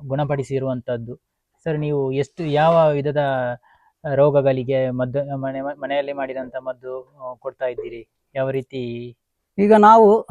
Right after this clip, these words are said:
Speaker 2: ವಂಶ ಪಾರಂಪರಿಕವಾಗಿ ಬಂದಂತ ಇದೊಂದು ನಾಟಿ ವೈದ್ಯ ಪದ್ಧತಿ.
Speaker 1: ಹ್ಮ್.
Speaker 2: ನಮ್ಮ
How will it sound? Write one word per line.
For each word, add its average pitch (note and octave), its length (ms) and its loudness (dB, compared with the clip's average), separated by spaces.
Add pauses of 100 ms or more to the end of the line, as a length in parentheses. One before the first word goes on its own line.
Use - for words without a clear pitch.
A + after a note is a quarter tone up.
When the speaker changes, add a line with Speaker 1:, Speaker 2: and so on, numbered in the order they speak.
(220)
Speaker 2:
ವಂಶ F#3 280 6
ಪಾರಂಪರಿಕವಾಗಿ A#3 680 6
ಬಂದಂತ G#3+ 420 6 (840)
ಇದೊಂದು F#3+ 580 4
ನಾಟಿ G#3 280 6
ವೈದ್ಯ G3 300 6
ಪದ್ಧತಿ. E3 440 0
Speaker 1:
ಹ್ಮ್. C#3 240 -12 (480)
Speaker 2:
ನಮ್ಮ A#3+ 220 6